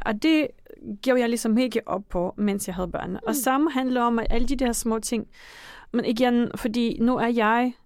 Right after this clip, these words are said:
Speaker 1: kreativ, så det er faktisk noget, man kan gøre, mens man har børnene omkring sig. Så kan du faktisk sidde og strikke lidt.
Speaker 2: Ja.
Speaker 1: Og så kan du faktisk gøre tingene og lade børnene trashe lejligheden, imens du tager den her time, hvor du faktisk, øh,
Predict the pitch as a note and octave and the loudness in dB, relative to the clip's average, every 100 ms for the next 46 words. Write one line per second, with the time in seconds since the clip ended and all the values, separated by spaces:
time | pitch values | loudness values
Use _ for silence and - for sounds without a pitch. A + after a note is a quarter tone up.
0 | - - A3+ A3+ A3 C4 B3 - G3+ A3+ | -20 -6 -4 -2 -2 -2 -2 -2 -2 0
1 | B3+ B3+ C4 B3 A3 - A3 A#3+ B3+ G#3+ | 0 0 -2 -2 -4 0 0 4 2 2
2 | G#3+ A3 A3 G3+ D#3+ F#3 G3 G#3 A#3 A3+ | 0 -2 0 0 0 2 0 -2 -2 0
3 | A#3 G#3+ G3 G3 G3 G3 A3+ A#3 G#3+ F#3+ | 0 2 2 2 0 0 0 0 0 -2
4 | - G#3+ - B3 C4+ C#4+ C#4 A#3+ G#3+ A#3+ | -2 -4 -4 -4 0 2 2 2 0 -2
5 | A3+ - B3 G#3 - F#3 G3 G3 E3 - | -4 0 2 2 0 0 0 -2 -6 -8
6 | - B3+ A3 - C#4+ D4 - B3+ C4 C4 | -8 -4 -4 -4 -2 0 4 4 4 2
7 | A#3 A3+ G#3+ A3 B3 A3+ A3 - A3 G#3 | 0 2 0 0 0 0 -2 0 0 2
8 | G#3 A#3+ B3 G3+ F#3+ G#3+ G#3+ - G3 F3 | 2 2 2 0 0 0 -2 -4 -2 0
9 | F#3+ - B3+ A3 G#3 F#3+ F#3+ A3 G#3+ G3+ | 0 0 -2 -2 0 2 2 2 2 2
10 | G3+ - _ - A#3+ B3+ C#4 D4 - - | 0 -4 _ -2 2 4 2 -2 -8 -12
11 | - - - A3+ A#3 A#3+ A3+ A#3+ A#3+ A3+ | -18 -18 -4 -4 0 0 2 2 2 0
12 | - A3+ B3 G3+ F#3+ G#3+ G3 - G#3+ - | 0 0 0 0 -2 -2 -4 -2 -6 -6
13 | - - - - _ - - - E2 | -14 -18 -20 -20 _ -10 -8 -6 -8